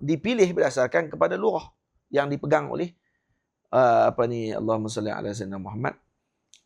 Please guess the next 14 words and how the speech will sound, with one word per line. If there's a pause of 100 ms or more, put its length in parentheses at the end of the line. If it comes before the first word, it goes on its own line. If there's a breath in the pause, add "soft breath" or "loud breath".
oleh,
ah, (800)
mujtahid
tersebut. (640)
Ah,
itu
yang
dia
pilih (260)
daripada (280 soft breath)
mana
satu (160)
makna
bagi